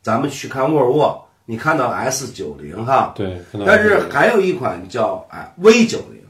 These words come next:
Speaker 1: 就是同样是沃尔沃的S九零，这款车有一款旅行版。
Speaker 2: 有一款旅行版。
Speaker 1: 就是大屁股的啊。你，当然有包括标致的也有很多，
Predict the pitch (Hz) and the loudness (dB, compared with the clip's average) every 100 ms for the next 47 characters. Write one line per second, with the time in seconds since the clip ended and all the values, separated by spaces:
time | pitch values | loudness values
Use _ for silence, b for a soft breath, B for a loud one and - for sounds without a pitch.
0 | _ _ 185 - B B B 147 196 269 | _ _ -4 -4 B B B -2 0 2
1 | 262 175 120 147 151 123 123 120 110 101 | 4 4 2 0 2 0 -2 -4 -6 -8
2 | 110 104 92 71 55 57 - _ _ _ | -10 -8 -10 -10 -18 -20 -20 _ _ _
3 | _ - 117 95 98 104 110 113 110 92 | _ -12 -8 -8 -6 -4 -4 -6 -8 -10
4 | 78 - - _ _ _ _ _ 101 98 | -14 -16 -16 _ _ _ _ _ -10 -8
5 | 98 110 101 127 123 110 113 107 110 87 | -4 -4 -4 -4 -2 -2 -2 -4 -4 -8
6 | - - 98 - B B B B B 139 | -12 -8 -8 -8 B B B B B -6
7 | 127 123 - - - 143 165 - 139 127 | -4 -4 -8 -10 2 4 4 4 2 2
8 | 131 131 139 - 78 - 95 - | 2 0 0 -4 -6 -8 -10 -14